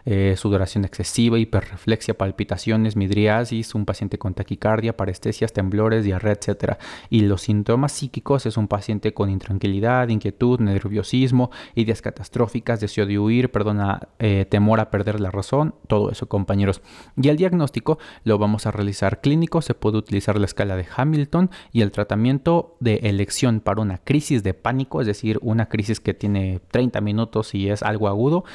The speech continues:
son las benzodiazepinas, mientras que el tratamiento a largo plazo,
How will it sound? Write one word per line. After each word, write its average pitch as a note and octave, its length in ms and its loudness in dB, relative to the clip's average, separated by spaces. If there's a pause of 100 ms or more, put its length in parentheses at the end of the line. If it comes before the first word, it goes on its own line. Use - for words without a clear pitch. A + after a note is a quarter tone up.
(140)
son B2 200 2
las A2+ 160 0
benzodiazepinas, G2+ 880 -2 (240)
mientras G#2 340 4
que G#2+ 80 0
el G2 60 0
tratamiento G2+ 520 0
a G2 40 2
largo G#2+ 380 0
plazo, A#2 460 0